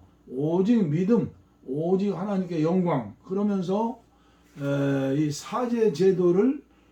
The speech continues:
없애려고 한 거예요. 예? 그런데,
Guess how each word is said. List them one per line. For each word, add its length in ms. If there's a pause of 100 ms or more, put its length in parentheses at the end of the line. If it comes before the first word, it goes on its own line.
(100)
없애려고 720
한 120
거예요. 460 (400)
예? 180 (580)
그런데, 580